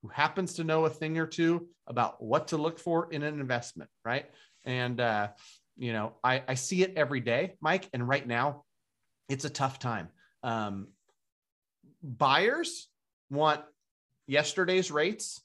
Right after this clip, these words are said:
and sellers want yesterday's prices. So if you're a working professional that's not gonna look you in the eye and say, "Listen, Bob, you can't list this for six ninety-nine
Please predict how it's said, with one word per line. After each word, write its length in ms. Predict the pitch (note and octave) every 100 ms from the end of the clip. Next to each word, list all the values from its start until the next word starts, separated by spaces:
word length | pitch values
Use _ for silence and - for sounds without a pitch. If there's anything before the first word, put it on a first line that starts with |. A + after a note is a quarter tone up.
| _ -
and 120 | B2+
sellers 440 | C#3 C#3 D#3 D#3+ D3
want 240 | C#3+ C#3 -
yesterday's 520 | C3+ C3 C3+ B2 B2
prices. 560 | - F#2+ - - - - _ _ _ _ _
So 120 | - C#3
if 80 |
you're 120 | D3+ D#3+
a 20 |
working 260 | A3 A3
professional 480 | F3 E3+ F#3 - F#3
that's 160 | C3+ D3+
not 300 | D3+ D#3 D3
gonna 180 | D3 C#3
look 200 | C#3+ D3
you 40 |
in 60 | C3+
the 60 |
eye 140 | C3 C#3+
and 120 | C3
say, 140 | C3
"Listen, 420 | B2 C#3+ - G2+ F#2+ _ _ _ _
Bob, 400 | G2 A2+ C#3+ D#3+ - _ _ _ _ _ _ _ _
you 160 | A#2 C3
can't 320 | - F3 E3+ - -
list 280 | C#3+ E3+ C3+
this 180 | B2
for 100 | -
six 300 | A2+ B2+ B2+
ninety-nine 500 | A#2+ B2 A#2+ A#2+ B2